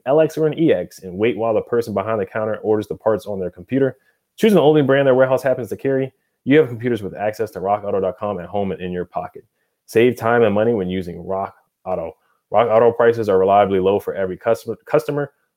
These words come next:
Go explore their easy-to-use website today to find their solution to your auto parts need, auto part needs. Go to rock auto dot com right now and see all the parts available for your car or truck right locked on in their "How did you hear about us" box so they know we sent you.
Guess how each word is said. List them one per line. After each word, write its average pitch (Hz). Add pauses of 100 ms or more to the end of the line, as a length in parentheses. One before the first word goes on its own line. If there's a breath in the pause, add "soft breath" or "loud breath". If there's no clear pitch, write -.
(100)
Go 131
explore 127
their 104
easy-to-use 110
website 104
today 95
to 95
find 95
their 92
solution 95
to -
your 85
auto 95
parts 90
need, 110
auto 92
part -
needs. 113 (380)
Go 226
to 220
rock 196
auto 185
dot 170
com 160
right 110
now 117
and 90
see -
all 131
the 123
parts 117
available 98
for -
your 82
car 98
or 82
truck - (460)
right 101
locked 101
on 101
in 87
their 85
"How 98
did 90
you 85
hear 95
about 90
us" 90
box 90
so 92
they 85
know 87
we 85
sent 101
you. 101